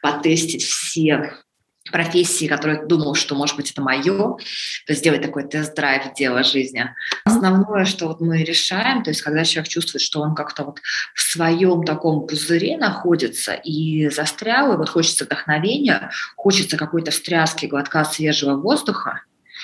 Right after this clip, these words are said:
и просто, не знаю, путешествие куда-то в другое место уже не помогает,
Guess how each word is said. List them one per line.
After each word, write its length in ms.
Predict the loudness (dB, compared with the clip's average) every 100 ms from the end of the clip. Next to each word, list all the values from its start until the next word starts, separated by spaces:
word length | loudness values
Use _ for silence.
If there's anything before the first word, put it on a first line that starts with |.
| -14 -6
и 100 | -2
просто, 640 | 4 4 4 2 2 2
не 120 | 0
знаю, 360 | 0 2 0 -2
путешествие 880 | -2 2 4 4 2 -2 -2 0 -2
куда-то 260 | 0 -2 0
в 20 |
другое 300 | -2 0 2
место 320 | 2 0 -2
уже 140 | -2 -2
не 80 | -2
помогает, 640 | -6 -6 0 4 4 2